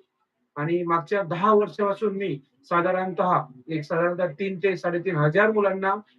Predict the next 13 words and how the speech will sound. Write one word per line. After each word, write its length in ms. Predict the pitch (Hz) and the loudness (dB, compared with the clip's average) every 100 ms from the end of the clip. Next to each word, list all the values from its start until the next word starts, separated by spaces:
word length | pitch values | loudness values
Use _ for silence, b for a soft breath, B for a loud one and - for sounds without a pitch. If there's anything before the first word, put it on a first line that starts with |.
| - | -6
आतापर्यंत 500 | 151 185 175 185 180 | -2 -2 -2 -4 -4
मी 160 | 190 185 | -4 -4
ट्रेनिंग 360 | 151 202 247 | 0 0 2
दिलेली 280 | 220 208 202 | 0 2 4
आहे, 240 | 185 160 147 | 2 2 0
तर 460 | - _ _ 165 | -4 _ _ -4
त्याचा 320 | 151 170 196 | 0 0 2
अनुभव 240 | 180 175 190 | 0 0 -2
मी 120 | 185 | -2
तुम्हाला 300 | 180 175 175 | -2 -2 -4
नक्की 180 | 170 202 | -4 -4
मी 160 | 202 180 147 _ _ | -2 -4 -6 _ _
याचा 240 | 151 151 | -4 -2